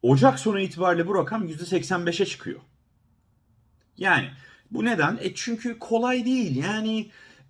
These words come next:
e, insanlar zannediyor ki bir gecede böyle sihirli bir şekilde değişeceğim. Bana bu çok saçma geliyor. Yani yeni yıl dediğiniz o kutlamalar. Bu arada şeye de girmek istemiyorum. "Efendim yeni yıl kutlanmaz,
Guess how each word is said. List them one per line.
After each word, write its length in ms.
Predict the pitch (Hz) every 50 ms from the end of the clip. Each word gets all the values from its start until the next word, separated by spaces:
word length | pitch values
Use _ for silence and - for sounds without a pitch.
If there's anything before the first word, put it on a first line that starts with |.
| -
e, 380 | - 160 165 165 165 165 170 165
insanlar 460 | - - 190 196 190 214 226 226 226 214
zannediyor 280 | 208 220 220 226 226
ki 140 | - 165 147
bir 100 | 220 220
gecede 340 | 170 147 135 151 190 190 180
böyle 500 | 175 175 170 175 185 190 175 151 - 139
sihirli 880 | - - - - 156 147 - 214 214 165 147 135 135 - - - 180
bir 40 | 156 135
şekilde 420 | 131 113 - - 123 139 175 147
değişeceğim. 480 | 143 135 139 135 131 127 131 110 104 110
Bana 180 | 143 170 165
bu 60 | 170
çok 220 | 170 - 180 - -
saçma 400 | - - 127 135 135 147 165 160
geliyor. 240 | 131 107 90 85 82
Yani 360 | 107 127 120 101 92 98 110
yeni 160 | 131 165 180
yıl 220 | 180 156 131 110
dediğiniz 360 | 117 120 113 110 107 101 95 101
o 120 | 98 -
kutlamalar. 580 | - 139 135 135 139 135 123 98 107 139 147 147
Bu 100 | 156 196
arada 260 | 202 208 151 127 - - - - - _
şeye 280 | - - - 165 175 185
de 60 | 180
girmek 340 | 170 175 170 175 175 170 -
istemiyorum. 480 | 143 - - 175 170 165 135 117 113
"Efendim 360 | 117 135 131 160 151 147 135
yeni 220 | 131 135 139 151 156
yıl 320 | 151 143 135 123 110 -
kutlanmaz, 680 | - - 135 135 135 156 151 151 156 151 143 131 110 -